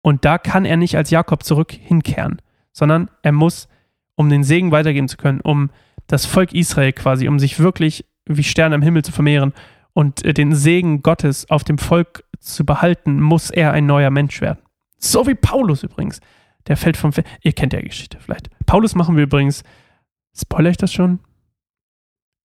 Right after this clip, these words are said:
Bald. <laughs> Ich glaub, wir machen noch einen zwischen Jakob und Paulus, machen wir noch eine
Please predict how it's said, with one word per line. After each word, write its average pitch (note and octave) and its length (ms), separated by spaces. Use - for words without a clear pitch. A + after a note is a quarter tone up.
Bald. C3+ 520
<laughs> - 40
Ich - 80
glaub, F3+ 140
wir G3 80
machen G3 160
noch F#3 140
einen G#3 440
zwischen F#3+ 380
Jakob F3+ 460
und E3 260
Paulus, G3+ 400
machen F3 160
wir F3+ 40
noch E3+ 100
eine F#3+ 260